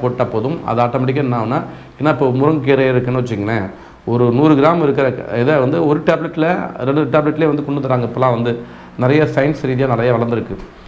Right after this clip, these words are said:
அப்படின்ற பட்சத்துல வந்து உங்களுக்கு வந்து நிறைய தரமான சித்தா ஆயுர்வேத மருந்துகளும் கூடவே வந்து ஃபுட் சப்ளிமெண்ட்டாக கொடுக்கும்போது, இந்த பிரச்சனையை வந்து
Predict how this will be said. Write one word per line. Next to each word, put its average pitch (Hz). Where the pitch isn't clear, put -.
அப்படின்ற 139
பட்சத்துல 127
வந்து 113
உங்களுக்கு 113
வந்து 151
நிறைய 123
தரமான 127
சித்தா 135
ஆயுர்வேத 127
மருந்துகளும் 131
கூடவே 147
வந்து 147
ஃபுட் -
சப்ளிமெண்ட்டாக 127
கொடுக்கும்போது, 117
இந்த 113
பிரச்சனையை 120
வந்து 139